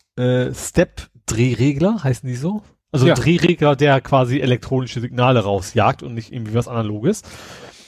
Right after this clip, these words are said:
Speaker 1: Ähm, die habe ich ja für meinen Home Assistant gekauft, drei Stück.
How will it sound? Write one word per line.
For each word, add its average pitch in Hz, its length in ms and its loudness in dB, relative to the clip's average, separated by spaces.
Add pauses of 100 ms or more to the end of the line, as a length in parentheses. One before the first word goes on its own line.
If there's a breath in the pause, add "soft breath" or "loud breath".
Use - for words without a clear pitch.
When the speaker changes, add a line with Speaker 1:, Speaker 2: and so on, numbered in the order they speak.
(220 loud breath)
Speaker 1:
Ähm, 143 460 2 (140)
die 147 100 4
habe 170 80 2
ich 165 80 -2
ja 165 80 2
für 165 160 -2
meinen 143 420 0
Home 165 200 2
Assistant 127 480 -4
gekauft, - 560 -4
drei 160 220 0
Stück. - 340 -6